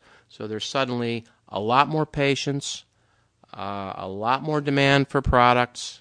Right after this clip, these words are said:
a lot more demand for time of, you know, equipment makers, et cetera.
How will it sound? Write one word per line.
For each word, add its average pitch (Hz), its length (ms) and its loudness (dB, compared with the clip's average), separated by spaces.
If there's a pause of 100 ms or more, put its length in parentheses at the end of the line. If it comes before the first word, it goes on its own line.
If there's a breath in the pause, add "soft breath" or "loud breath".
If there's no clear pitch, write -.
a 110 40 -20
lot 107 240 -8
more 139 340 -2 (540)
demand 127 480 -4
for 123 320 -10 (160)
time 131 480 -2
of, 127 320 -10 (340)
you 120 200 -16
know, 120 340 -8 (840 soft breath)
equipment 135 500 -4
makers, 123 500 -2
et 123 120 -2
cetera. 113 500 4